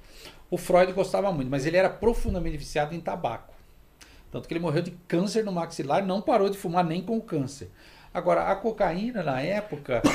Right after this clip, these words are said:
<coughs> ela, eu, eu, eu presumo, né, uma coisa pessoal minha, que ela não dá o mesmo efeito, o mesmo barato que a cocaína de hoje.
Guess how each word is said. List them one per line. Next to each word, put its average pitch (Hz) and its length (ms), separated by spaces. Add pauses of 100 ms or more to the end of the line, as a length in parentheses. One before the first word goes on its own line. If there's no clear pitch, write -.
(160)
<coughs> - 300
ela, 143 1160
eu, 180 240
eu, 190 260
eu 170 140
presumo, 131 680
né, 131 140
uma 110 400
coisa 117 260
pessoal 120 300
minha, 143 140
que 151 100
ela 160 100
não 170 140
dá 170 80
o 175 80
mesmo 175 240
efeito, 160 420
o 143 40
mesmo 147 160
barato 143 340
que 160 60
a 143 40
cocaína 151 520
de 165 120
hoje. 107 440